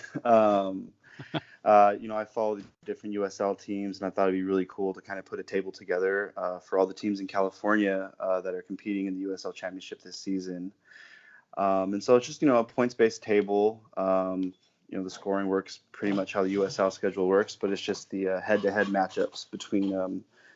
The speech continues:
Speaker 1: the California U S L clubs.
Speaker 2: Yeah, that's awesome. And, uh, it's not just the independent clubs. This, the,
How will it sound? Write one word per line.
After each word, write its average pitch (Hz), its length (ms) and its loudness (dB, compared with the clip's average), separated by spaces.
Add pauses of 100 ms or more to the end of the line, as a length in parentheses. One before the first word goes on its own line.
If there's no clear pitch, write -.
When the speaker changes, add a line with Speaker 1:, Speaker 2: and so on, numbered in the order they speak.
Speaker 1:
the 101 80 -4
California 98 520 2
U 92 140 0
S - 140 -8
L 90 140 2
clubs. - 560 -6 (1400)
Speaker 2:
Yeah, 156 200 4
that's 139 200 4
awesome. 123 420 2
And, 123 300 2 (560)
uh, 147 140 4 (320)
it's 147 220 -2
not 180 280 8
just 143 360 -2
the 135 140 -2
independent 127 480 -4
clubs. 113 380 -8
This, 113 160 -10
the, 139 160 2